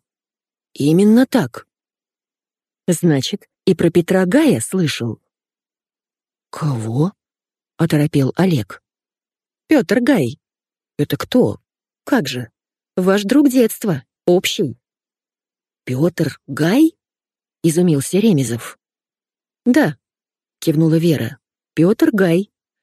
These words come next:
Жил в соседней квартире с Никитой. Учился с ним в одном классе. Потом сделал карьеру и сейчас является очень ответственным работником,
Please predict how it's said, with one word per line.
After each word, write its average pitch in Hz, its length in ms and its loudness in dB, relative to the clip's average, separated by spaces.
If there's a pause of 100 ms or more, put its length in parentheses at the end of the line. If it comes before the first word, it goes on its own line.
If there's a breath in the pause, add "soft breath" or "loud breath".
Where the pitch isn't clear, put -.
(300)
Жил 294 200 4
в - 60 -2
соседней 233 460 0
квартире 233 480 0
с - 100 -4
Никитой. 160 580 0 (380)
Учился 233 400 0
с - 100 -6
ним 170 140 2
в 175 60 0
одном 214 260 2
классе. 165 540 -2 (420)
Потом 339 300 2
сделал 180 340 2
карьеру 160 560 0 (320)
и 214 60 -2
сейчас 294 400 -2
является 202 500 0
очень 254 300 0
ответственным 226 600 0
работником, 196 720 0